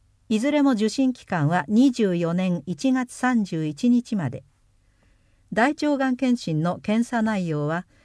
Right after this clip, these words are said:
便潜血検査二日法、費用は二百円です。はがき申し込み締め切り日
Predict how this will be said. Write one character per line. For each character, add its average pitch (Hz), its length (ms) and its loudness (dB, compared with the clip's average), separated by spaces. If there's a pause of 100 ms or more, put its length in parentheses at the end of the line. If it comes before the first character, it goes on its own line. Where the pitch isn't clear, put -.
(200)
便 254 280 4
潜 226 300 0
血 - 280 -8
検 175 280 -4
査 151 280 -6
二 - 260 -20
日 214 180 -4
法、 165 400 -4 (280)
費 247 140 0
用 202 200 2
は 202 220 0 (100)
二 175 140 2
百 233 280 -2
円 151 160 -2
で 147 100 -4
す。 - 200 -18 (1120)
は - 160 0
が 285 160 4
き 277 140 2
申 254 200 4
し - 60 -6
込 247 140 0
み 233 100 4
締 - 180 -2
め 220 140 0
切 220 140 -4
り 202 120 -2
日 151 220 -6